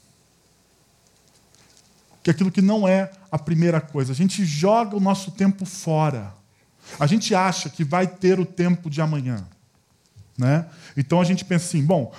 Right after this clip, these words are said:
hoje eu não brinquei com meu filho, mas amanhã eu vou brincar com ele." Então você se programa, mas você não sabe se vai estar vivo, mas você faz um plano, ok? Mas você fala assim, "Hoje eu não brinquei, ah, eu tô cansado demais, eu não vou sair com a minha esposa." Mas você não sabe se vai ter outro tempo para aproveitar. Então,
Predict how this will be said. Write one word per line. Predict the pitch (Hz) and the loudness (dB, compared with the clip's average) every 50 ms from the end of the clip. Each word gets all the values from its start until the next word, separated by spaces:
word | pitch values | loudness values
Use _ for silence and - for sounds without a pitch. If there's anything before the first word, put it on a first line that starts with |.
| - - - | -18 -2 2
hoje | 185 208 233 220 240 | 2 4 4 2 0
eu | |
não | 208 220 214 | -2 0 0
brinquei | 180 190 185 170 - 196 196 | 0 0 -2 -2 0 0 -2
com | 190 - 196 | 0 0 0
meu | 185 185 185 | 2 2 0
filho, | 185 - - 202 190 160 | 0 0 0 0 2 2
mas | 156 160 165 156 | 0 -2 -2 0
amanhã | 180 175 180 175 170 175 | 0 0 0 0 0 0
eu | 196 202 | 0 2
vou | 185 190 | 2 2
brincar | 170 180 190 180 - 175 170 | 2 2 0 0 0 -2 -4
com | 175 - 170 156 | -2 -2 0 0
ele." | 156 143 139 | 2 0 0
Então | 131 - 135 - | -2 -2 -2 -2
você | 165 - | -2 -2
se | - - - - | -4 -4 -6 -6
programa, | - - 180 160 156 165 180 185 | -2 -2 0 2 2 2 2 2
mas | 151 135 | 0 -2
você | - 151 | -2 -2
não | 170 | -2
sabe | 170 - 208 202 - | -2 -2 -2 -2 0
se | 240 | 0
vai | 208 220 | 0 0
estar | 220 262 294 | 0 0 0
vivo, | 240 180 | 0 0
mas | 151 139 127 | -2 -4 -6
você | 147 139 - 170 | -6 -6 -6 -4
faz | 160 175 170 175 190 | -2 0 0 0 -2
um | 202 | -2
plano, | 202 208 180 143 117 107 - - - - - | -2 -2 -2 -2 -2 -6 -10 -16 -14 -6 -2
ok? | 143 139 139 - 165 175 214 214 - - - - | -2 0 2 2 2 2 2 -2 -6 -14 -8 -2
Mas | 156 151 151 143 | -2 -2 0 0
você | 160 156 - 190 | -2 -4 -2 -2
fala | 175 190 175 | -2 -2 -2
assim, | - 170 | 0 0
"Hoje | 185 214 233 254 | 0 0 0 0
eu | |
não | 247 254 233 | 0 0 0
brinquei, | 208 202 - 220 | -2 -2 0 0
ah, | 233 240 | 0 0
eu | 240 220 | 0 -2
tô | 226 240 | -4 -6
cansado | 233 - 247 214 - 247 240 240 | -4 -2 -2 -2 0 0 -2 0
demais, | 202 220 202 214 220 233 226 214 | 0 0 2 2 2 2 2 2
eu | 220 | 2
não | 220 233 233 | 2 2 2
vou | 208 226 226 | 2 2 0
sair | 220 - 233 214 | 2 0 -2 -2
com | 220 226 | 0 0
a | 214 | 0
minha | 214 202 | 0 0
esposa." | - - 220 214 196 170 - - - - - | 0 2 2 2 2 2 -2 -12 -18 -8 -4
Mas | 151 151 143 | -2 -2 0
você | 151 143 196 | 0 0 2
não | 202 233 | 2 0
sabe | 226 - 254 269 269 233 | 2 0 0 -2 -2 -2
se | - 214 | -4 -2
vai | 214 202 | -2 -2
ter | - - 196 | 0 0 0
outro | 196 190 202 | 0 -2 -4
tempo | - - 202 190 - | -4 -2 -2 -2 -2
para | - 190 180 | -2 -2 -2
aproveitar. | 180 185 175 175 170 175 175 175 | 0 0 0 0 0 0 0 -2
Então, | 165 - 202 220 247 | 0 0 2 0 0